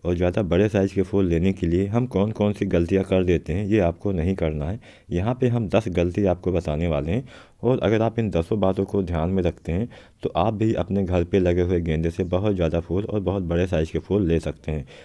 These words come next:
चाहे आपने पौधा ज़मीन पे लगाया हो या फिर आपने पौधा अपने गमले में, पॉट में लगाया हुआ है, तो इन दसों बातों का आपको ध्यान रखना है। अगर चैनल पे नए हैं तो एडवाइस टीवी ट्यूब चैनल को सब्सक्राइब करके बेल नोटिफिकेशन भी on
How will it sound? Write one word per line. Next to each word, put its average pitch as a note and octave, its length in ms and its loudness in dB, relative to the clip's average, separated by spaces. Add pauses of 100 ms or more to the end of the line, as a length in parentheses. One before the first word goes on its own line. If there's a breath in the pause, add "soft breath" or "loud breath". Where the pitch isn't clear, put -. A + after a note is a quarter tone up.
(180 loud breath)
चाहे G#2 200 0
आपने F#2+ 240 -2
पौधा F2+ 300 0
ज़मीन D#2 340 -2
पे G2 100 0
लगाया F#2 280 4
हो F#2 140 0
या F#2 120 0
फिर F2+ 160 0
आपने D#2+ 240 -2
पौधा D#2+ 320 -2 (320 loud breath)
अपने E2+ 240 -4
गमले D#2 300 -2
में, F2 140 0
पॉट D2+ 260 -2
में F#2 120 -2
लगाया D2+ 280 0
हुआ D2 260 -2
है, C2+ 80 -8 (360 loud breath)
तो G2 80 4
इन G2+ 120 4
दसों F#2+ 280 2
बातों F2+ 240 0
का F2 100 0
आपको E2 280 -2
ध्यान D#2+ 320 -2
रखना D2 220 -6
है। D2+ 80 -6
अगर F2 200 0
चैनल F2+ 280 0
पे G2+ 200 -2
नए E2 220 0
हैं G#2 220 -2 (300 loud breath)
तो - 140 -4
एडवाइस F2 420 2
टीवी A2+ 180 2
ट्यूब G#2+ 240 -2
चैनल F2 260 0
को F#2 160 -2
सब्सक्राइब F2+ 420 -2
करके F#2 400 0
बेल E2+ 220 0
नोटिफिकेशन F2 680 -2
भी E2 200 0
on F#2 180 0